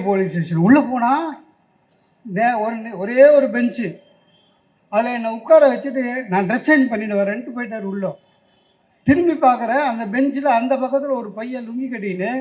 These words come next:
காலாட்டின்னு உட்காந்துக்கிறான். அவன் என்னை பார்த்து சிரிச்சான்,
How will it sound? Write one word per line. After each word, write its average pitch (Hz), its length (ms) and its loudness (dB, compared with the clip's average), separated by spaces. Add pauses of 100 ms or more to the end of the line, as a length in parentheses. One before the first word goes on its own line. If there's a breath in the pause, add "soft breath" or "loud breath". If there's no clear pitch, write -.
(440 soft breath)
காலாட்டின்னு 240 540 -2
உட்காந்துக்கிறான். 190 460 -8 (1000)
அவன் 233 260 -4
என்னை 247 180 -2
பார்த்து 262 240 2
சிரிச்சான், 202 500 -4